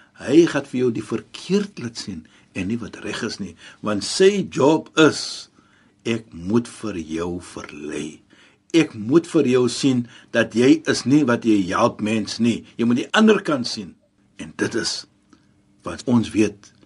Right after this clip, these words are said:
wat Allah subhanahu wa ta'ala praat met hom, waar hy sê van,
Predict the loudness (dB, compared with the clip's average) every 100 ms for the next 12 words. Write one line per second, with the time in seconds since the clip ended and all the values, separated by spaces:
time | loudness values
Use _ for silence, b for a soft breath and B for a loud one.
0 | b b b b -10 -4 0 0 -2 -12
1 | -6 -4 -2 -4 -6 -8 -10 -8 -10 -8
2 | -4 -4 -6 -10 -8 -10 -10 -16 b b
3 | b b b -10 -8 -6 -4 -2 -2 -4
4 | -8 -12